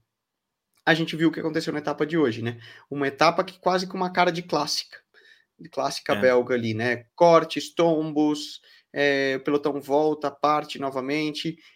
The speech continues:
Speaker 1: e torna-se uma etapa bonita de assistir,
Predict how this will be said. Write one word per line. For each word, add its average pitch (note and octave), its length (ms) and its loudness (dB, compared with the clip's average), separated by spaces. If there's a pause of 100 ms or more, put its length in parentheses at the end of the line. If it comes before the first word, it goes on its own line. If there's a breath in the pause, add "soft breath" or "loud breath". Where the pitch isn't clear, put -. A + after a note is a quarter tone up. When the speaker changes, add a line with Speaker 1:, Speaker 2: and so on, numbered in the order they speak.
Speaker 1:
e A3+ 140 -4
torna-se B2 480 0
uma D3+ 140 -2
etapa D3 760 -2
bonita F3 600 0
de C#3+ 80 0
assistir, D3 600 -4